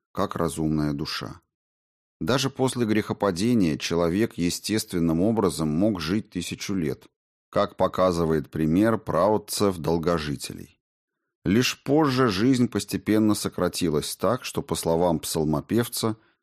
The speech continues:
"дни наши не превосходят семидесяти лет". Некоторые сильные мира сего достигают восьмидесяти,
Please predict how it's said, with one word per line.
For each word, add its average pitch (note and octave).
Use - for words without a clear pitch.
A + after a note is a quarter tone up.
"дни G2
наши A#2+
не E2+
превосходят E2
семидесяти D#2
лет". B1+
Некоторые F#2
сильные F2+
мира F2+
сего E2+
достигают F2+
восьмидесяти, F#2